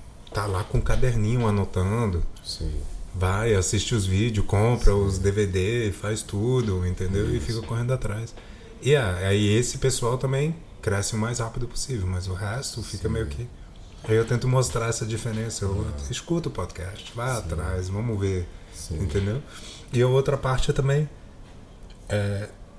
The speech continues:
Speaker 1: é história, entendeu? Isso daqui vai ficar pro futuro, pra
Speaker 2: Sim.
Speaker 1: sempre,
Speaker 2: Pra
Speaker 1: entendeu?
Speaker 2: sempre, né?
Speaker 1: E pro, pros, pros alunos,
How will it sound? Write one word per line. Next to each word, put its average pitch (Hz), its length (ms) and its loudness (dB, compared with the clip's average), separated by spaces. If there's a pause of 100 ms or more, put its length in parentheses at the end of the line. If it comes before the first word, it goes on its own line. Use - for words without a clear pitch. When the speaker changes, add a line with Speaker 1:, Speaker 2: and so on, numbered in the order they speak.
(320)
Speaker 1:
é 117 100 4
história, 143 540 2 (680)
entendeu? 107 280 2
Isso 113 140 -2
daqui 110 200 0
vai 117 120 0
ficar 127 280 0
pro 131 120 -2
futuro, 131 720 0
pra 113 120 2
Speaker 2:
Sim. - 100 0
Speaker 1:
sempre, 120 460 0
Speaker 2:
Pra 87 180 -2 (160)
Speaker 1:
entendeu? 101 40 4 (180)
Speaker 2:
sempre, 80 240 -4
né? 78 160 -4 (360)
Speaker 1:
E 98 480 0 (120)
pro, 104 340 0
pros, 104 340 0
pros 95 380 -2
alunos, 101 960 0